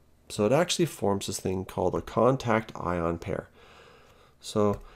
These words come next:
kind of right here, it's, it's on that top of the part of our carbon. So I'm just gonna draw a sphere right here and put I minus in it. It's hanging out right there. We haven't given it sufficient time to dissociate.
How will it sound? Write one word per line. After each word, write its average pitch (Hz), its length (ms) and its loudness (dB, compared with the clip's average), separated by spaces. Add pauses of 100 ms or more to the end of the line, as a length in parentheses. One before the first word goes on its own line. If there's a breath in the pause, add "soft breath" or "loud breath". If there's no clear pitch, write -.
(220 soft breath)
kind 170 160 0
of 147 120 0
right 120 280 10
here, 107 260 6
it's, - 340 0
it's 98 220 0
on 123 140 6
that 170 240 2
top - 420 0 (360)
of 98 160 -6
the 92 160 0 (220)
part 92 200 2
of 85 80 -2
our 85 80 -4
carbon. 87 460 0
So 85 200 -2
I'm 113 120 0
just 135 160 -4
gonna 127 120 -2
draw 92 400 -2 (1200)
a 92 60 -10
sphere - 840 -2
right 101 300 0
here 90 340 -4 (640)
and 78 260 -8 (200)
put 95 240 0
I 87 480 4 (380)
minus 67 460 -4
in - 60 -8
it. - 120 -12 (240)
It's - 220 0
hanging 175 360 4
out 82 180 0
right 71 220 -6
there. 73 220 -10 (840 loud breath)
We 104 100 2
haven't 135 400 6
given 101 300 4
it - 100 0
sufficient - 460 -2
time 92 320 0
to 90 180 -4
dissociate. 95 800 0